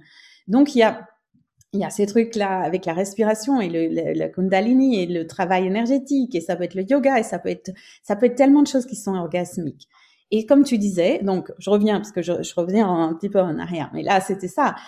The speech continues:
c'est créer ta vie orgasmique, c'est d-, de te donner l'autorisation d'avoir accès en permanence à cette énergie-là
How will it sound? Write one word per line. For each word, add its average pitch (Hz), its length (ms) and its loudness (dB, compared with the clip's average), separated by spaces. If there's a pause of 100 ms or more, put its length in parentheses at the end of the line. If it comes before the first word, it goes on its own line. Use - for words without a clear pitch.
(140)
c'est 190 100 -8
créer 196 240 0
ta 196 140 0
vie 185 120 2
orgasmique, 180 480 0
c'est 170 200 -4
d-, 160 260 -10
de 180 220 0
te 196 160 -6
donner 196 580 2
l'autorisation 180 1400 -4 (480)
d'avoir 185 480 2
accès 170 640 -4 (680)
en 180 100 -4
permanence 156 1160 -4 (420)
à 180 100 -6
cette 180 300 -4
énergie-là 160 500 -8